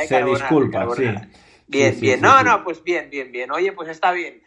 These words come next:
Speaker 1: ¿Y, y cuándo tienes el próximo viaje? No lo
Speaker 2: No,
Speaker 1: sabes.
Speaker 2: uy, ahora estoy mucho tiempo sin viajar, lo cual me apetece bastante.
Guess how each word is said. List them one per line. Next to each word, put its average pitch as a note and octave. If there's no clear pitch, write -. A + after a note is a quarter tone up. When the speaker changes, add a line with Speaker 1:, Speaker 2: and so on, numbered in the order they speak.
Speaker 1:
¿Y, F#3+
y G3
cuándo A3+
tienes G3
el D3
próximo C#3+
viaje? C#3+
No C#3+
lo D#3+
Speaker 2:
No, F3
Speaker 1:
sabes. F3+
Speaker 2:
uy, F3
ahora E3
estoy F#3
mucho F#3
tiempo F3
sin A#2+
viajar, A#2
lo A#2
cual C3+
me E3
apetece C#3
bastante. B2